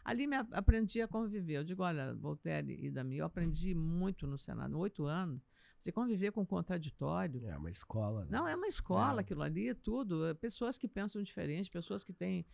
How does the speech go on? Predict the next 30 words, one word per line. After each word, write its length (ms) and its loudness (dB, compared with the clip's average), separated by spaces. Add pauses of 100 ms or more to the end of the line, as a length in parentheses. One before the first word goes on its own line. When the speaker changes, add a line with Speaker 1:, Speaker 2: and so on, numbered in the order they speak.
(220)
Speaker 1:
conceitos. 500 0
Eu, 200 2
eu 160 4
aprendi 440 4
muito, 360 4
eu 160 -2
tinha 200 -4
uma 260 0
relação 340 -2
muito 220 -2
inter-, 380 -4
muito 280 -4
bacana 520 0
com 180 0 (380)
o 80 -2
Luiz 180 4
Henrique 280 2
da 120 0
Silveira, 640 0 (260)
Speaker 2:
Sim. 200 -2
Speaker 1:
que 80 6
era 160 4
muito 200 0
amigo 300 0
do 160 -2
doutor 380 -6
Ulisses 240 -6
Guimarães 560 -2
e 60 -4
tal. 300 -4